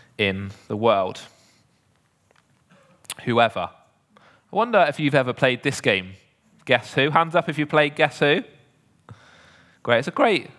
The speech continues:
great game. I wonder if you've ever played it as a whole church. Well, today is your lucky day. Uh, we're gonna, we're gonna play a game. Uh, my friend Ben's gonna come and join me. Come and join me, Ben.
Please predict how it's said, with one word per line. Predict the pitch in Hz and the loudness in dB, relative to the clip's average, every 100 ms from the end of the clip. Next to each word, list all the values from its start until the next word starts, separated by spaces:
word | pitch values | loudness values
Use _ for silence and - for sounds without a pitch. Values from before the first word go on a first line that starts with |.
| _ - | _ 0
great | 202 175 | 0 2
game. | 123 104 87 - _ _ _ _ - | 2 0 -2 -18 _ _ _ _ -4
I | |
wonder | 143 226 220 | 0 2 0
if | 196 | 0
you've | 170 | 0
ever | 151 | 0
played | - 143 127 | 0 0 2
it | |
as | 120 | 0
a | 131 | 2
whole | 139 139 | 0 0
church. | - 415 - - - - _ _ - - - | 0 0 -2 -8 -14 -20 _ _ -20 -20 -2
Well, | 123 113 | 0 0
today | 123 135 139 147 | 0 4 4 2
is | 127 120 | -2 -2
your | 127 127 127 | 0 2 2
lucky | 120 120 - 123 113 | 2 0 0 -2 2
day. | 123 107 95 101 - - - - | 2 2 0 -6 -16 -18 -12 0
Uh, | 123 123 | 2 4
we're | 143 156 156 | 4 2 4
gonna, | 151 143 139 147 | 4 4 4 4
we're | 147 135 | 2 4
gonna | 135 123 | 2 2
play | 143 131 | 4 4
a | |
game. | 127 135 175 277 - - | 4 2 0 -6 -20 -2
Uh, | 139 156 | 0 2
my | 190 | 2
friend | 196 180 | 2 2
Ben's | 180 185 214 | 4 2 0
gonna | 202 170 | -4 0
come | 170 | 0
and | 151 | 0
join | 170 165 | 2 2
me. | 156 175 | 2 0
Come | - 165 | -2 0
and | 151 | 2
join | 165 143 | 2 2
me, | 143 | 4
Ben. | 139 147 | 4 2